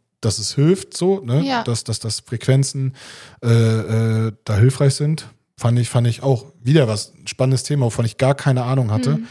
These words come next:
Speaker 1: Aber, ähm, ich hab mir diese App runtergeladen und dann hab ich da auch ab und zu mal, mal reingehört.
Speaker 2: Ich hab die jetzt auch.
Speaker 1: Siehste?
Speaker 2: Ja.
Speaker 1: Ich mache aber keine Werbung.
Speaker 2: Nee,
Speaker 1: So.
Speaker 2: hab ich auch. <laughs> Aber die Frequenzen, die, also du kannst ja, wenn du Frequenz-Kopfschmerzen hast, gehst du
Speaker 1: Mhm.
Speaker 2: bei YouTube ja einfach ein Frequenzmusik Kopfschmerzen, Frequenzmusik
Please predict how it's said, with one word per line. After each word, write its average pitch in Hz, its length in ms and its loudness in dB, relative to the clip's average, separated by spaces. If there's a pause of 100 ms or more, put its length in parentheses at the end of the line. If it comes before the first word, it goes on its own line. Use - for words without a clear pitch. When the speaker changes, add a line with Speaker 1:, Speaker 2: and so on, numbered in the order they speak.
(320)
Speaker 1:
Aber, 117 460 4
ähm, 107 340 -2 (300)
ich - 60 -4
hab 131 100 0
mir 131 40 4
diese 120 180 2
App 120 140 -4
runtergeladen 143 520 2
und 117 60 -4
dann 113 80 2
hab 120 100 2
ich 127 60 -2
da 120 100 -6
auch 123 160 -6
ab 127 60 -4
und 120 80 0
zu - 140 -6
mal, 123 320 0
mal 110 80 -4
reingehört. 131 560 0 (160)
Speaker 2:
Ich - 140 -12
hab - 100 -8
die 220 60 -6
jetzt 208 180 -6
auch. 185 220 -8 (100)
Speaker 1:
Siehste? 117 380 -4 (340)
Speaker 2:
Ja. 214 180 -6 (120)
Speaker 1:
Ich 113 140 -4
mache 123 160 2
aber 101 100 0
keine 165 240 0
Werbung. 98 300 -4
Speaker 2:
Nee, 247 160 0
Speaker 1:
So. 240 60 0
Speaker 2:
hab 254 80 0
ich - 160 -4
auch. 240 60 -2
<laughs> - 1120 -8
Aber 233 200 0
die 226 220 -8
Frequenzen, 240 720 -6
die, 220 280 -6
also 208 160 -4
du 208 80 -8
kannst 247 220 -6
ja, 233 60 -10 (100)
wenn 214 140 -4
du 202 60 -8
Frequenz-Kopfschmerzen 202 1080 -8
hast, 185 120 -12
gehst 208 280 -6
du 202 60 -6
Speaker 1:
Mhm. 196 180 -4
Speaker 2:
bei 190 160 -4
YouTube 185 440 -6
ja 214 80 -2
einfach 220 260 -6
ein 214 120 -8
Frequenzmusik 233 680 -6
Kopfschmerzen, 185 600 -12
Frequenzmusik 214 880 -6